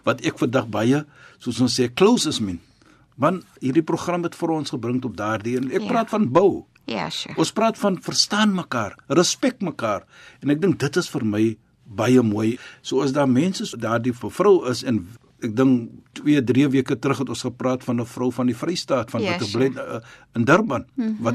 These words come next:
Speaker 1: ook terugvoering gebring het vir ons, dat hoe geniet sy die program.
Speaker 2: Ja,
Speaker 1: En
Speaker 2: sure.
Speaker 1: ek dink dit vir my is 'n baie belangrike iets. Hoekom? Nou vind ons mekaar. Ons kan sit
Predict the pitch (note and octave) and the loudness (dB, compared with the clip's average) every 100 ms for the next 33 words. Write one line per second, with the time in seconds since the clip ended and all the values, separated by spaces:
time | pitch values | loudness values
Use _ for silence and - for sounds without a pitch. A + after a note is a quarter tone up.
0 | C4+ E4 - - D#3 E3+ - E3 D#3+ D#3 | 2 0 0 -2 0 0 2 2 4 2
1 | D3 B2+ B2+ D3 - C3 C3 G2 - _ | 0 0 0 0 -4 -4 -4 -4 -12 _
2 | - - F#2+ C3+ B2 C3+ C3 F#3 - D3+ | -16 -8 -2 0 0 2 4 4 2 0
3 | B2 A#2 G2 - F2+ - G3+ E3+ D#3+ D3+ | 0 -4 -8 -8 -10 -8 -6 -6 0 2
4 | G#3+ B3 - D#3 E3 - C#3 G2 F#2+ F#2+ | 4 4 4 4 2 -4 -6 -4 -4 -8
5 | - - _ _ _ B2 - G#2 A2 A#2+ | -10 -20 _ _ _ -10 -8 -4 -2 -2
6 | A#2+ G2 G2+ G#2 A#2 A#2 - E3 - B2 | -2 -4 -4 -2 -4 -4 -6 -6 -4 -2
7 | - G#2 - - - - F#2+ D#3 F#3+ - | 2 2 0 -20 -20 -8 2 2 2 2
8 | A3 G#3 D#3+ C#3+ - F#2+ - F#2 E2 - | 4 4 2 -6 -8 -8 -8 -10 -10 -14
9 | _ _ _ - D#3 D#3+ D3+ - - _ | _ _ _ 2 6 6 2 -6 -16 _
10 | D3+ C#3+ B2 _ - - B3 A#3 - - | -2 0 -4 _ 0 4 4 0 -10 -20